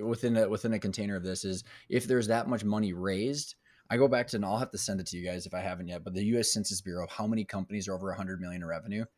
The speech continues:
It's twenty thousand. So, like, there's a limited supply. Like, if you actually took the couple trillion dollars as the equity and then you did eighty percent debt, they could buy the entire private market in America probably a couple times over with the amount of money that's been raised. So, like, what the hell is everybody's goal?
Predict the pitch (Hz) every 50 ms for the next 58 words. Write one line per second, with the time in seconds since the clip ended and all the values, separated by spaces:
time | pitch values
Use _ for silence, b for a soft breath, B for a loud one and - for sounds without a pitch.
0 | _ _ - 117 - - 175 151 135 120 135 135 120 - - - _ _ _ _
1 | _ _ _ - - 131 131 127 b b - 147 175 196 185 202 175 139 - -
2 | _ - - 113 107 113 127 156 180 180 165 143 127 - - 95 - - 143 147
3 | 123 95 85 90 101 110 104 120 - 147 185 196 190 185 - 143 110 - - -
4 | 170 165 - - b b b b b b b - 107 - - 156 - 147 131 -
5 | - 151 147 139 131 117 104 90 87 85 90 98 110 120 123 131 123 - - -
6 | 98 101 107 107 98 107 101 90 95 - - 120 123 123 135 139 139 - 107 104
7 | 107 107 110 107 101 104 92 110 110 101 - - 104 107 107 117 110 - 117 104
8 | - - 113 - - - - - 82 92 135 185 b b b b _ _ _ -
9 | 147 185 - 208 - - 139 147 156 - 143 131 120 - - 175 175 156 110 -
10 | - 147 143 123 110 113 123 139 147 - 113 98 101 98 98 104 131 156 151 120
11 | - 95 - - 131 135 120 117 95 - - 156 - 120 110 - 120 110 107 104
12 | 123 139 170 143 113 98 98 98 92 - 110 98 101 113 107 101 90 113 170 233
13 | 277 233 135 101 - - 107 104 92 92 95 104 - - 110 113 110 101 107 143
14 | 185 - - 175 156 170 175 175 175 156 170 165 165 151 143 139 131 110 101 98
15 | 101 139 156 196 185 123 110 107 104 110